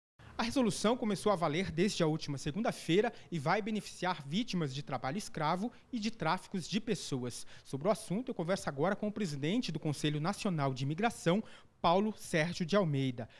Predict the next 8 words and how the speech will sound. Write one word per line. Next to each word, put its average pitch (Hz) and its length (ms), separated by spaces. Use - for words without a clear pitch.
Presidente, 180 560
o 190 80
que - 180
muda 196 300
com 185 160
essa 175 240
nova 160 200
resolução? 147 640